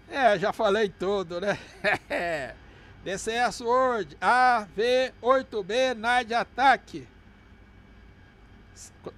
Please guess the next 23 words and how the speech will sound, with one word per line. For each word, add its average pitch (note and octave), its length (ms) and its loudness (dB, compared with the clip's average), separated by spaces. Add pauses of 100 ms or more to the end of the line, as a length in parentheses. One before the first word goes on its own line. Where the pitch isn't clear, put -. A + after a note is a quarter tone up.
(160)
conhecido A3+ 540 -8
também A3+ 360 -6
como A3+ 340 -8
Sea A3+ 280 -8
Harrier. F#3 600 0
Deu F#3 200 -4
pra A#3+ 120 -6
pegar G#3+ 360 -2
aí, C#4+ 180 4
pessoal? D3+ 420 -12 (1040)
É, G#3 380 0
eu G3+ 100 2
acho A3 240 -2
que D#4+ 80 -10
o C4 60 -8
próximo B3+ 560 -2
vídeo A#3 400 -6
eu G#3+ 40 -4
vou A3+ 200 -4
fazer A3+ 420 -2
esse A#3 240 -4
mesmo A#3 420 -6
processo G#3 960 -6